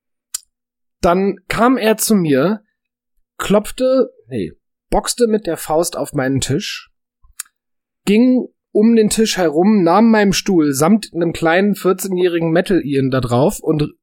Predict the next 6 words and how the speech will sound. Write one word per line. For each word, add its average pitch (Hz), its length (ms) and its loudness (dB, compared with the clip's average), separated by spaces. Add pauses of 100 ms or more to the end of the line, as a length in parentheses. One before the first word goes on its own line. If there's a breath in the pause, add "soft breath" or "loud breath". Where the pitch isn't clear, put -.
zog - 380 -2
mich 202 360 0 (300 loud breath)
durch 233 240 2
den 233 160 0
kompletten 247 840 -4
Musikraum, 214 920 0